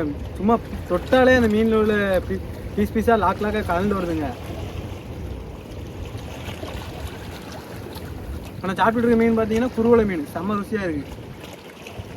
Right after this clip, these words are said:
நீங்களும் ஒரு நாள் வாங்கி ட்ரை பண்ணி பாருங்க இந்த மணிக்கு. அதே மாதிரி நீங்களும் உங்க ஃப்ரெண்ட்ஸ், ஃபேமிலி, ஃப்ரெண்ட்ஸ் கூட இந்த மாதிரிலாம் சேர்ந்து தூண்டி போட்டு இந்த மாதிரி மீன் பிடிச்சி பொரிச்சு சாப்பிட்ருக்கீங்களா அப்படிங்கிறதையும் எனக்கு மறக்காம கமெண்ட்ல சொல்லுங்க.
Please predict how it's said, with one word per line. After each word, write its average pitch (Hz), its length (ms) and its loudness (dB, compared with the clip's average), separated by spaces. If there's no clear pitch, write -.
நீங்களும் 220 260 6
ஒரு 220 100 4
நாள் 220 140 4
வாங்கி 214 180 2
ட்ரை 196 180 -4
பண்ணி 202 200 0
பாருங்க 180 240 0
இந்த 170 120 -2
மணிக்கு. 165 280 -2
அதே 185 160 2
மாதிரி 233 180 8
நீங்களும் 240 260 8
உங்க 233 140 4
ஃப்ரெண்ட்ஸ், 220 300 0
ஃபேமிலி, 220 340 2
ஃப்ரெண்ட்ஸ் 214 300 0
கூட 226 160 8
இந்த 220 120 2
மாதிரிலாம் 220 360 2
சேர்ந்து 214 300 4
தூண்டி 226 260 6
போட்டு 214 260 4
இந்த 208 120 4
மாதிரி 208 160 2
மீன் 202 160 0
பிடிச்சி 196 240 -4
பொரிச்சு 196 240 -4
சாப்பிட்ருக்கீங்களா 196 460 -4
அப்படிங்கிறதையும் 185 380 0
எனக்கு 185 160 -2
மறக்காம 185 380 -2
கமெண்ட்ல 190 380 0
சொல்லுங்க. 165 260 -2